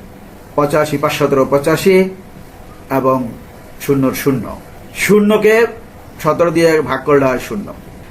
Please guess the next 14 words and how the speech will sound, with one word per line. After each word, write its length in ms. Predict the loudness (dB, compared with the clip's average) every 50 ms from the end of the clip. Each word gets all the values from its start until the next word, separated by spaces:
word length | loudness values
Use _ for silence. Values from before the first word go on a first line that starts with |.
| -4 -2
আবার 140 | 0 0 2 2
দুই 120 | 2 4 4 4
দিয়ে 120 | 2 2 2 0
কাটলাম, 280 | -2 0 0 0 0 2 0
দুইকে 240 | 0 2 2 2 4 4 4 2 0
এক, 100 | -2 -2 -6 -12 -18 -20 -20 -20 -20 -20 -14 -12 -10 -10 -8
দু-, 120 | -8 -8 -4 -2 0
আবার 180 | 2 2 0 0 -2 -2
ছয়কেও 400 | -2 0 0 0 2 2 2 2 2
দুই 80 | 2 2 2
দিয়ে 100 | 2 2
কাটলাম 240 | 2 0 0 -2 -2 -4 -6 -6
তিন, 180 | -6 -6 -6 -6 -12 -16 -20 -20 -20 -20 -20 -20 -20 -20 -20 -20 -20 -18 -10 -4
তিনকে 260 | -2 -2 0 0 0